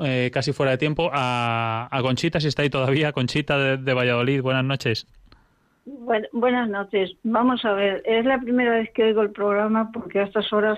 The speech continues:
Speaker 2: generalmente me acuesto.
Speaker 1: Mm.
Speaker 2: Y me ha encantado, o sea, y es que además el juez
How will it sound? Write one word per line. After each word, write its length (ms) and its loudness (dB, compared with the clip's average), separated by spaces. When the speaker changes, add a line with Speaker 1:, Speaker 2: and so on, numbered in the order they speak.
Speaker 2:
generalmente 680 0
me 140 0
acuesto. 500 -2
Speaker 1:
Mm. 200 4
Speaker 2:
Y 120 2
me 220 -2
ha 80 2
encantado, 540 2
o 100 -2
sea, 320 0
y 140 2
es 120 -6
que 80 -2
además 320 0
el 80 -4
juez 240 -2